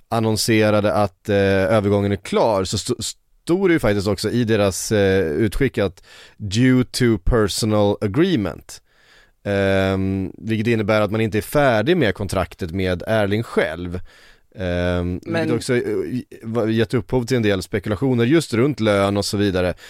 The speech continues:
Speaker 1: Men det tror jag handlar om att Mino gick bort. Ehm, det är i alla fall den spekulationen som jag har sett, att, att, eh, man har pausat kanske lite grann i vissa, vissa förhandlingar och så vidare.
Speaker 2: Ja, men det är ju så, alltså övergången är ju klar.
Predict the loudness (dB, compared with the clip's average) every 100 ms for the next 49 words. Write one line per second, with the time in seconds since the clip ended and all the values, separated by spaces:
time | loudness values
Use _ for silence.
0 | -14 -4 0 0 2 2 2 0 0 2
1 | 2 2 2 2 -2 -2 -4 -2 -2 -2
2 | -4 -2 -4 -4 -8 -20 -20 _ _ _
3 | _ -6 -2 0 0 0 -2 -4 -6 -10
4 | _ _ -2 0 0 -2 0 -2 -2 -6
5 | -4 -4 -2 -4 -4 -6 -4 -6 -6 -12
6 | -12 -10 -10 -10 -8 -6 -4 -2 -4 -6
7 | -8 -14 -14 -6 -2 -2 -2 -2 0 -2
8 | -4 -4 -4 -2 -2 0 0 0 0 -2
9 | -2 -2 -2 -4 -20 _ -8 -4 -4 -2
10 | -2 -2 -2 -2 -2 -2 -4 -4 -4 -6
11 | -10 -20 -20 -6 -4 -2 -2 0 0 0
12 | -2 0 -2 0 0 0 -4 -4 -4 -8
13 | -10 -10 -10